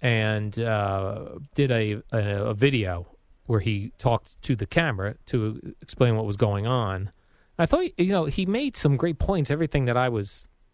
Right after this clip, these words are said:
uh, assuming on this situation. There's two guests that he had on in particular that are causing a lot of the stir, uh, and, and their takes on covid. But they're not, like, two random dudes. They're, uh,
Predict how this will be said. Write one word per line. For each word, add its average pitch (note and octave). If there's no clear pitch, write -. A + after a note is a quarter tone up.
uh, C3+
assuming D#3
on G2
this F#2
situation. G#2
There's E3
two C4+
guests D#3
that C3
he A#2+
had B2
on A#2+
in A2
particular G#2+
that G#2
are G2+
causing G#2+
a G2+
lot G2
of F2+
the F#2+
stir, E2
uh, A2
and, A#2
and A#2
their A#2
takes -
on G#2
covid. A2
But F#3+
they're G3+
not, B3+
like, D3+
two F#3
random A#2+
dudes. G#2+
They're, D3
uh, E2